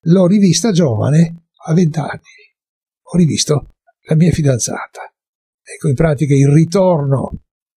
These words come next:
ogni venerdì dalla frequenza dei corsi universitari all'Aquila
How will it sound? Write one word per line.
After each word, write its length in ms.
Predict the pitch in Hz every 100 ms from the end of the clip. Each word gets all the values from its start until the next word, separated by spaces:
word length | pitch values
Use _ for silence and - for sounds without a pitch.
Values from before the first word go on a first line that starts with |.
| _ _ _ -
ogni 320 | 139 139 135
venerdì 720 | 127 180 160 135 151 147 - _ _ _ _ _ _
dalla 400 | 113 120 123 120
frequenza 680 | 110 110 123 139 160 - 98
dei 180 | 98 98
corsi 520 | - 151 151 - 120
universitari 1000 | 117 110 107 113 - 117 151 143 131 127
all'Aquila 680 | 135 143 123 - 139 165